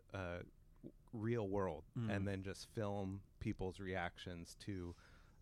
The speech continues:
Speaker 1: the, you know, that absurd character. And so for the final exam, uh, for our class, we had people design, um, their own, uh,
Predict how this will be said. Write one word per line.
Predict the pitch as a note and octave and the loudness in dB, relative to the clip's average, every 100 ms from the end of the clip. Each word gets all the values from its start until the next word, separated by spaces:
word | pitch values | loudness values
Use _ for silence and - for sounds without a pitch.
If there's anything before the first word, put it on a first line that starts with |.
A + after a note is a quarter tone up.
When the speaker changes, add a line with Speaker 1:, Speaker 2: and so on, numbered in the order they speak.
| - | -4
Speaker 1:
the, | F#2+ F#2 F2 F2 E2+ - - | 0 2 2 0 -2 -6 -10
you | G2+ | -8
know, | F2 F2 - - | -6 -8 -10 -4
that | F#2+ F2+ - | 0 0 0
absurd | F#2+ F2+ - F#2+ F2+ E2+ - | -4 -4 -2 0 0 -4 -4
character. | G2 F#2 - - F#2+ G#2 | 0 0 0 -4 -4 -4
And | G2+ | -4
so | - G2+ F#2 - - - - | 0 0 0 -2 -12 -20 -10
for | - G#2 | 0 0
the | F#2 F#2 | 2 0
final | - A2 G#2 G#2 F#2 | 2 2 2 2 0
exam, | F2+ F#2 F#2 F#2+ F#2+ F#2+ G#2+ - - | -2 -4 -2 -2 -2 -4 -8 -10 -4
uh, | F#2 F2+ | -2 -2
for | - - F#2+ F2+ - | -4 0 2 2 0
our | F2+ | -2
class, | - - F2+ E2+ - - - - - - - - | -2 -2 0 0 -4 -6 -10 -14 -18 -20 -14 -4
we | G2 F2+ | -2 -2
had | F#2 F2+ F2+ F2+ - | 0 0 -2 -6 4
people | - G#2+ F#2+ F2+ | 4 4 -2 -2
design, | F#2+ F#2 F2+ F2+ F#2 F#2 F#2 F2 F2+ - - | -2 -2 -2 -2 0 -2 -4 -6 -12 -18 -8
um, | F#2 F2+ F2 F2 F2 | -4 -4 -4 -6 -4
their | F#2 F2+ | -2 -2
own, | F2+ F2 F2+ F2 E2+ - - - - - | -4 -4 -4 -6 -10 -14 -20 -20 -20 -10
uh, | G2 F#2 F2+ F#2+ F#2+ | -6 -2 -2 -2 -2